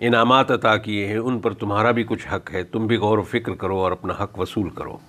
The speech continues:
कुदरत ने हमारे शहरों की कमर्शियल और थका देने वाली ज़िंदगी की उकताहट को ख़त्म करने के लिए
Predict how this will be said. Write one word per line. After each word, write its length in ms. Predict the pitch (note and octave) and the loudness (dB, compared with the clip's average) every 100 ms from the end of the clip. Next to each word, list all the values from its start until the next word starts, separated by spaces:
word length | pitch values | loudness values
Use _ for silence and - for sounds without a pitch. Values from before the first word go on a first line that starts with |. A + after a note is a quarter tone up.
| - | 2
कुदरत 360 | D3 E3 E3+ | 4 4 4
ने 180 | E3 E3 | 6 6
हमारे 320 | D#3 B2+ B2+ | 6 4 4
शहरों 500 | A#2+ D3+ C#3+ D3 D3+ C3+ | 2 2 6 6 4 0
की 200 | - B2+ | -4 -2
कमर्शियल 640 | - A#2+ C3+ - C#3+ C3 | 0 0 0 0 2 4
और 140 | A#2+ A2+ | 4 2
थका 240 | A2+ B2+ C3+ | 0 4 4
देने 200 | B2 A#2 | 6 4
वाली 200 | A2+ G#2+ | 4 2
ज़िंदगी 360 | G2 A2+ A#2 A#2+ | 0 -4 -4 -4
की 120 | A2+ | -4
उकताहट 480 | G#2+ - A2 A#2 A2+ | -4 0 2 0 -6
को 100 | - | -12
ख़त्म 300 | - B2 A#2+ | -8 -6 -6
करने 300 | G#2 G2 G2+ | -4 -2 -2
के 120 | F#2 | -2
लिए 240 | F#2+ E2 | -4 -4